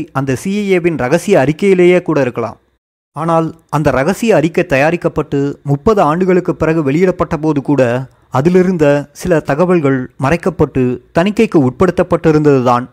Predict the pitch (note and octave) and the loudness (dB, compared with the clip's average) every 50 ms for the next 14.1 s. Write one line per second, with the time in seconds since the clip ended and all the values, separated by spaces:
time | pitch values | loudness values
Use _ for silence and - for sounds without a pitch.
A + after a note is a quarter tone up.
0 | _ _ - B2+ B2 A2 A2 A2 G#2+ - _ _ _ _ _ _ _ _ _ _ | _ _ -4 -2 -2 -2 -4 -8 -10 -14 _ _ _ _ _ _ _ _ _ _
1 | _ _ - - - - _ - G#3 A3+ A#3 A3 F#3 F3 E3 D3+ D3+ E3+ G3+ G#3 | _ _ -20 -20 -20 -12 _ -4 -2 2 2 2 4 2 2 2 2 0 0 0
2 | G3 - E3 D3 D3+ D3+ - - C#3 C3+ C#3 B2 A2+ G#2+ - - - _ _ _ | 0 0 -2 -2 -2 -4 -4 -2 -2 -2 -2 -4 -6 -8 -10 -14 -18 _ _ _
3 | _ _ _ _ _ _ _ C#3+ D3 G#3 G#3+ G3 F#3+ E3+ E3 D#3+ D#3+ D#3+ D3 - | _ _ _ _ _ _ _ 0 0 2 2 0 0 0 0 0 0 0 -2 -8
4 | _ - - - - G#3 A3+ B3 A#3 G3 G3 F3 D3 D3 D3 D3 C#3+ - - - | _ -20 -10 -6 -2 0 0 0 2 2 0 2 2 2 0 0 -2 -4 -4 -4
5 | C3+ C#3 D3+ D3 C3+ B2 A#2+ B2 D3+ E3+ G3 - - D#3 B2+ B2+ C3+ - F3 E3+ | -2 0 2 2 2 2 2 2 0 0 0 0 0 0 0 0 0 -2 -4 -2
6 | D#3+ D3+ C#3 C3+ C3 C3 C3 C3 - _ _ _ - C#3 D#3 D#3 C#3+ A#2 A#2+ C3+ | 0 -2 -2 -2 -2 -4 -6 -8 -10 _ _ _ -4 -4 0 0 0 2 2 2
7 | E3 F3+ - A3+ G#3 D3+ C#3 C#3+ D#3+ E3+ F3+ E3 D3+ C#3+ C3 C3 C3 B2+ - _ | 0 0 0 0 0 2 2 2 2 2 2 0 0 0 0 0 -2 -6 -8 _
8 | - C#3+ D#3 F#3 F3+ G#3 G#3 E3+ B2+ B2+ D3+ D3+ - F3+ D#3+ - D#3+ D#3 D3+ D3+ | -2 -2 0 0 2 2 2 2 2 2 0 -2 -4 -6 -4 -2 -2 -2 -2 -4
9 | - _ C3 C3 C#3+ C#3 C3+ C3+ B2 C3 D#3 F3 G3 G3+ F3 C3+ C#3+ D#3+ F3 F3+ | -4 _ -2 -2 0 0 -2 -2 -2 -2 -2 0 0 0 2 2 2 0 0 0
10 | E3+ F3 E3+ D#3 D3 C#3+ - C#3 C3 C3 C3 - _ _ - E3 E3+ F3+ F#3 F3 | -2 0 0 0 0 0 -2 -2 -2 -2 -2 -6 _ _ 0 2 2 2 2 -2
11 | F3+ - D3+ C#3+ C#3+ C#3+ - _ - - _ _ E3+ F3+ A3 G3+ A3+ A#3 G#3 - | 0 0 0 0 0 -2 -4 _ -20 -20 _ _ -2 -2 0 0 0 0 0 0
12 | - G3+ G3 F3 F#3 F#3+ F#3 - - F3 C#3 B2+ - F3 E3+ F3 E3 D#3+ D3+ C3+ | 0 0 0 0 2 0 0 0 0 0 0 0 0 0 0 2 2 2 0 -2
13 | - C3 B2+ D3+ E3+ F#3 F3+ D#3+ - - _ - C#3+ D3+ F3 E3 - A3 G3+ F#3+ | -2 -2 0 2 2 0 0 -2 -6 -16 _ -4 -2 -2 -2 0 0 0 2 2
14 | F3 F3+ | 2 2